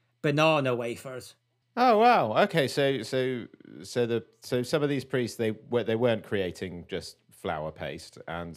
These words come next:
Speaker 2: they were actually doing an all right job, and they realised, "Well, well, do you know what? Fuck it. We can just <laughs> carry on without these bakers. We can just,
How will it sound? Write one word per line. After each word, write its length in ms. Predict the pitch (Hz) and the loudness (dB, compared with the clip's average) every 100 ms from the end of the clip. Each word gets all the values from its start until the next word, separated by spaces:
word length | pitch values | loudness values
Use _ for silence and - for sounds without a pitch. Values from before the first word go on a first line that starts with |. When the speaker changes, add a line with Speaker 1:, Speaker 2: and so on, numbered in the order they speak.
| - | -8
Speaker 2:
they 100 | 87 | -6
were 100 | 87 | -6
actually 380 | 71 - 85 85 | -8 -10 -12 -10
doing 260 | 87 85 | -8 -8
an 60 | 85 | -8
all 140 | 85 | -6
right 180 | 85 82 | -4 -4
job, 300 | 107 85 78 | -2 -2 -4
and 100 | 87 | -6
they 60 | 85 | -4
realised, 500 | 87 87 85 - - | -4 -4 -6 -10 -8
"Well, 220 | 131 82 - | -6 -6 -8
well, 100 | 92 | -18
do 80 | - | -12
you 60 | 117 | -8
know 80 | 82 | -6
what? 200 | 98 - | -6 -8
Fuck 200 | 113 76 | -12 -12
it. 160 | - | -12
We 60 | - | -18
can 100 | - | -16
just 160 | 92 - | -16 -4
<laughs> 80 | |
carry 180 | 123 95 | -2 -2
on 80 | 104 | -4
without 300 | 101 117 87 | -2 -2 -4
these 160 | 87 - | -8 -8
bakers. 500 | 85 78 80 73 _ _ _ | -10 -8 -14 -16 _ _ _
We 40 | 87 | -14
can 40 | |
just, 120 | 80 | -14